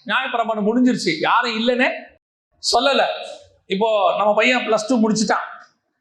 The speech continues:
மேக்ஸ்ல ஃபெயிலுன்னு வச்சுக்கோங்க. இப்ப நம்ம கேக்குறோம்,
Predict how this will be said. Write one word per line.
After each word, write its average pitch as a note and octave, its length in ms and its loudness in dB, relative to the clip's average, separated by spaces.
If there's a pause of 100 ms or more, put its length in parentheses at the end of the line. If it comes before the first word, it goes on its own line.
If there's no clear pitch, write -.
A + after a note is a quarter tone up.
(360)
மேக்ஸ்ல G#3+ 500 0
ஃபெயிலுன்னு A#3 580 2
வச்சுக்கோங்க. D3 440 -2 (1000)
இப்ப F#3+ 180 2
நம்ம G#3+ 200 2
கேக்குறோம், A#3 400 0